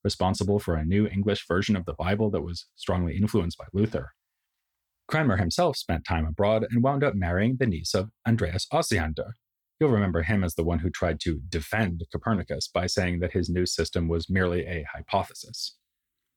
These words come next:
Cranmer brought his new wife back to England, but had to send her into exile after Henry came to reject the idea that priests could take wives. Given Henry's track record,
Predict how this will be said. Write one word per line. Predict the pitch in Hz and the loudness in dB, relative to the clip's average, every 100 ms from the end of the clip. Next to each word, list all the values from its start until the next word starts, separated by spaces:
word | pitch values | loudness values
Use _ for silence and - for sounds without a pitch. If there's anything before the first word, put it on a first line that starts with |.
| _ | _
Cranmer | - 185 160 | -2 2 2
brought | 120 92 92 | 2 2 2
his | 98 | 0
new | 87 90 | 2 2
wife | 80 127 127 - | 2 2 0 -2
back | 80 - | -4 -2
to | 80 | 0
England, | 120 104 85 - _ _ | 2 2 -2 -6 _ _
but | 139 | 0
had | 139 | 2
to | 139 | 0
send | - 95 85 | 0 0 2
her | 82 | 0
into | 82 80 - | 0 -4 -2
exile | 170 - 82 87 - | -2 -2 -2 -2 -2
after | 87 - 85 | -2 0 0
Henry | 110 95 92 | 2 0 0
came | 87 85 | -2 -2
to | 87 | 0
reject | 85 92 175 - | -2 0 0 0
the | 98 | 0
idea | 87 82 85 90 - _ | 0 2 0 0 -4 _
that | 123 | -2
priests | - 95 80 | 0 -2 -2
could | - 80 | -4 -2
take | 80 - | -4 -2
wives. | 101 92 - - - _ _ _ _ _ - | -2 -2 -4 -10 -12 _ _ _ _ _ -4
Given | 101 80 | 0 0
Henry's | 85 73 - | 0 -2 -2
track | 143 120 | -2 0
record, | 120 101 101 | 0 2 0